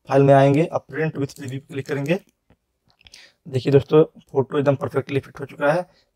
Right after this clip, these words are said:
Print पे click करेंगे, प्रोसीड पे click करेंगे, आपका जो भी printer होगा printer को select कर लेंगे। मेरा ये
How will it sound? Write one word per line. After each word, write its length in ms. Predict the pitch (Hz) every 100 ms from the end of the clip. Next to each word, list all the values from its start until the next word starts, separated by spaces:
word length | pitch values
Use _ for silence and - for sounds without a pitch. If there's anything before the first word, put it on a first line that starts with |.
| -
Print 220 | 135 135
पे 60 | -
click 220 | 143 -
करेंगे, 360 | 139 139 165 196 -
प्रोसीड 260 | 131 135 135
पे 80 |
click 220 | - 135 -
करेंगे, 340 | 139 139 175 - - -
आपका 240 | - 127 160
जो 100 | 135
भी 60 | 131
printer 300 | 139 135 131
होगा 180 | 135 143
printer 280 | - 131
को 60 | 139
select 220 | 135 131
कर 140 | - 135
लेंगे। 260 | 143 151 185 _ - -
मेरा 200 | 135 131
ये 240 | 131 139